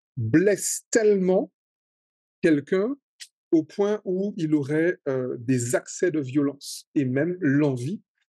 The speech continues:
d'en arriver à, à, à porter atteinte à la vie de quelqu'un qui annonce une information.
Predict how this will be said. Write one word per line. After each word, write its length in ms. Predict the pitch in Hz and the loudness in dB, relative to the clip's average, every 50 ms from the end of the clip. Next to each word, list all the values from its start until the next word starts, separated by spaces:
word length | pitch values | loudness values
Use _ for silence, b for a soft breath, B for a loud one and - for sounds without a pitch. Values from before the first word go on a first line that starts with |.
| _ _ | _ _
d'en 200 | - 113 131 131 | -4 -2 0 0
arriver 480 | 135 139 139 135 135 131 135 143 143 139 - | 0 -2 -2 -4 -2 0 0 0 0 0 -4
à, 220 | 131 117 117 117 117 113 - | -6 -4 -4 -4 -6 -6 -6
à, 240 | 113 107 107 107 104 117 117 123 - _ _ _ _ _ _ _ _ _ _ _ _ _ _ _ _ _ _ _ | -4 -4 -4 -4 -6 -6 -8 -10 -12 _ _ _ _ _ _ _ _ _ _ _ _ _ _ _ _ _ _ _
à 80 | - 127 | -8 -8
porter 460 | 113 - - 170 180 - - 202 202 | -4 -4 -4 -4 -4 -2 -2 -2 0
atteinte 440 | 185 151 131 131 - 165 175 175 - - | 0 -2 -6 -6 -6 -6 -6 -8 -10 -8
à 80 | - 127 | -6 -4
la 180 | 123 123 127 | -4 -4 -4
vie 200 | 120 123 139 180 | -4 -6 -6 -4
de 100 | 175 160 | -2 -2
quelqu'un 440 | 120 - - 123 110 110 - 151 190 | -2 -2 -4 -6 -6 -6 -6 -8 -8
qui 200 | - - - - | -8 -6 -4 -2
annonce 440 | 117 101 110 110 147 180 - - - _ | -2 -2 -2 -2 -4 -4 -6 -12 -12 _
une 180 | - 147 135 | -6 -4 -4
information. 600 | 117 113 113 - 147 143 135 135 135 135 - - | -4 -6 -8 -8 -10 -8 -8 -10 -10 -12 -14 -18